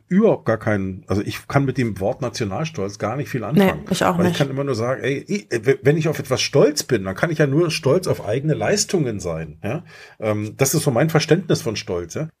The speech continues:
Speaker 1: Ich kann doch nicht stolz darauf sein, ein Deutscher zu sein. Ja, aber was, was bitte ist denn die Motiv-,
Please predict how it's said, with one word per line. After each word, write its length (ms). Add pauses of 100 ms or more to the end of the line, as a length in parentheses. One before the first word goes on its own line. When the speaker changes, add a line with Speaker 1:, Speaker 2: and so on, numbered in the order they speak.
(120)
Speaker 1:
Ich 180
kann 140
doch 80
nicht 140
stolz 360
darauf 300
sein, 320
ein 320
Deutscher 400
zu 140
sein. 340
Ja, 120
aber 120 (320)
was, 320
was 200
bitte 240
ist 260
denn 80
die 100
Motiv-, 280